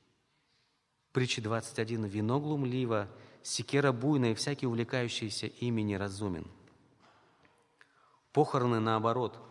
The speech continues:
Они открывают мир мрачным и ужасным, но они, друзья мои, на самом деле показывают истинное положение вещей.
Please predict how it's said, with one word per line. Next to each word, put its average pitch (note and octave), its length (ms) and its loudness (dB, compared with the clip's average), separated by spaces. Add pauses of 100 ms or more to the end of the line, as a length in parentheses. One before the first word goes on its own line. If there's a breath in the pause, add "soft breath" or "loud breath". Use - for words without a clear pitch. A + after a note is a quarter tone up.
(1900)
Они D3 300 4
открывают D#3+ 640 4
мир D#3 340 6
мрачным C3+ 760 4
и C#3+ 120 -4
ужасным, C3 760 0 (1120 soft breath)
но C#3 280 4
они, C#3+ 480 2
друзья G#2+ 380 -4
мои, F#2 160 -6
на G#2+ 160 -2
самом D3+ 420 0
деле C3+ 300 0
показывают B2+ 720 -2
истинное B2+ 340 -2
положение A2+ 640 -2
вещей. - 440 -6